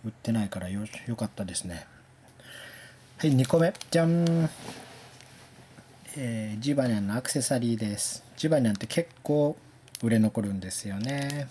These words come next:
コマさんが先に亡くなるみたいな。はい、次。じゃん。名古屋名物の、なんだこれ。名古屋城だにゃん。名古屋城だにゃん。ジバニャンの、えー、名古屋城。これはちょっと可愛いね。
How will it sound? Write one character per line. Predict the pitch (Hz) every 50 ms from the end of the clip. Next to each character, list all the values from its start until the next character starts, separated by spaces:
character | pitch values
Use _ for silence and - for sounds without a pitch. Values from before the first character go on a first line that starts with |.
| - -
コ | - - 139
マ | 123 110
さ | - 104
ん | 98
が | 92 92
先 | - 104 98 - - 101
に | 98 95
亡 | 95 95
く | - 98
な | 95 95
る | 90 90
み | 87 87
た | - 92 90
い | 87
な。 | 87 92 92 - - - - - - - - - - - -
は | -
い、 | 185 170
次。 | - - 165 156 196 - - - - - -
じ | - 151
ゃ | 143
ん。 | 147 147 147 147 147 147 147 147 147 147 143 127 - - - - - - - - - - - - - - - - - - - - - - -
名 | 135 135 139 139
古 | 135 151 156
屋 | 151 151
名 | 147 151 147 143 131
物 | 113 113 110 - 120
の、 | 120 131 151 175 - - - - - - - 123
な | 123
ん | 127
だ | 120 113
こ | 113
れ。 | 113 - - - - - - - -
名 | 120 127 131 131
古 | 139 156
屋 | 170 170 170 156
城 | 143 135 123 117
だ | 104 107 101
に | 101 101
ゃ | 95 90
ん。 | 95 - - - - - - - - - -
名 | - 113
古 | 117 117 127 131
屋 | 135 135 131 117
城 | 117 101
だ | 95 95 98 95
に | 95 95 95
ゃ | 92
ん。 | 92 92 - - - - - - - - - - - - - - - - - - - - - - - -
ジ | - 135
バ | 139 135 127
ニ | 117 113
ャ | 110
ン | 107 113 123
の、 | 147 175 196 - - - -
え | 123 120 113 107 101 98
ー、 |
名 | 101 107 113
古 | 120 147
屋 | 147 131
城。 | 123 113 - - - - - - -
こ | - - 185
れ | 196
は | 190 185
ち | 185 -
ょ |
っ | -
と | -
可 | - - - 117 113
愛 | 117 113 113 110 101
い |
ね。 | 95 92 95